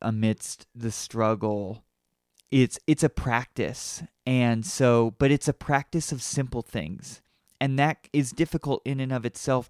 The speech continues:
but it is also simple at the same time. These,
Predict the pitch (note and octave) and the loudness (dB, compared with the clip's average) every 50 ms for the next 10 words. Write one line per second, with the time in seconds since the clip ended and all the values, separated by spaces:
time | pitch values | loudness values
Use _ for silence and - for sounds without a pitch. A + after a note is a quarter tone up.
0 | _ - C3 B2 - - B2+ C#3 C3+ C#3 C3 - - - B2+ C3 C3 - D3+ C#3+ | _ 0 0 0 0 -2 -2 0 2 0 0 0 -2 -2 -2 -2 -2 -2 -2 -4
1 | - - - - C#3+ C3+ B2+ C3+ C3 - - - B2 - - A#2+ - - A#2+ A#2 | -4 -6 -6 -6 -6 -6 -4 -4 -6 -4 -4 -6 -6 -6 -8 -10 -6 -6 -6 -6
2 | A2+ A2 - A#2+ A2+ G#2 G2+ G2 - - - - - - - _ - D3 D3+ C#3 | -6 -8 -8 -6 -6 -6 -6 -8 -12 -18 -20 -20 -20 -20 -8 _ 0 2 2 0
3 | - | -2